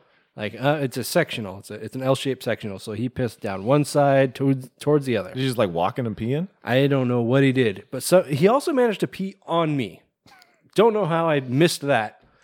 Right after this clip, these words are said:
Speaker 1: but, like, I had him, like, you know, he's, he's a, he's a very small dog, so he was just sleeping on my stomach. And I pi-,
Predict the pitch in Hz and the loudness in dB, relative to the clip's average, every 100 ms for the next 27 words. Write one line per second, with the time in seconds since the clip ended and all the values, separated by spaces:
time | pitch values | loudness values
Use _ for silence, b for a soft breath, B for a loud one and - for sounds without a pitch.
0 | b b b 127 120 131 123 - _ _ | b b b -2 -2 -2 -4 -8 _ _
1 | _ 131 - - 143 147 123 101 110 98 | _ -18 -10 -2 0 0 -2 -6 -8 -10
2 | _ _ - 202 131 127 127 113 110 113 | _ _ -12 -10 -8 -8 -6 -6 -6 -8
3 | 104 104 98 135 127 117 - 127 104 98 | -6 -8 -2 2 4 2 2 2 4 2
4 | 90 - 104 107 98 104 - 131 107 104 | -4 -8 -8 -6 -6 -8 -2 0 0 -2
5 | 98 107 107 92 - 110 95 92 _ B | -4 -6 -8 -6 -4 -4 -4 -8 _ B
6 | B B B B B B 98 - 127 | B B B B B B -4 0 0